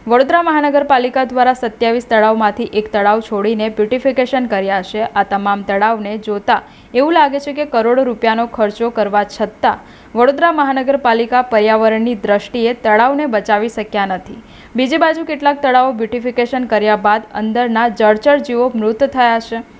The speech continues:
તો કેટલાક તળાવો બ્યુટિફિકેશન કર્યા બાદ પાણી અંદર નહીં રહેવાના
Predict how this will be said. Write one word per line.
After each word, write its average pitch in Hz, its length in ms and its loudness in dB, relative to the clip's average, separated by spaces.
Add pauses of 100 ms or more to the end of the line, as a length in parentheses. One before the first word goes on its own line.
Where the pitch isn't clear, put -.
(300)
તો 320 80 2
કેટલાક 302 420 0
તળાવો 269 280 2
બ્યુટિફિકેશન 247 720 -2
કર્યા 226 320 2
બાદ 208 360 -2 (120)
પાણી 220 400 -2
અંદર 220 320 -2
નહીં 220 300 0
રહેવાના 214 480 0